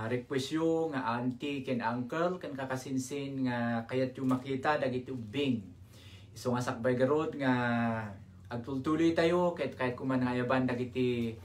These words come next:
anak tayo nga inted ti Apo tapno makita da kayo ken makita tayo met isu da. Gapu iti karkararag tayo ket,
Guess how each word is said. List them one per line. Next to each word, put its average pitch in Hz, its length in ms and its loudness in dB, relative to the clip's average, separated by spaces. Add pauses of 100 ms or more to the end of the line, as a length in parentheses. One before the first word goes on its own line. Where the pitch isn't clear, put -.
(560)
anak 127 320 4
tayo 170 540 6
nga 127 180 2
inted 123 400 0
ti 131 80 -4
Apo 123 460 2
tapno 120 960 2
makita 135 420 0
da 131 80 2
kayo 180 560 4
ken 131 220 -2
makita 131 340 2
tayo 131 160 0
met 123 160 2
isu 151 300 -4
da. 147 340 2 (560)
Gapu 117 240 -4
iti 135 160 -6
karkararag 135 720 4
tayo 156 480 4
ket, - 240 -2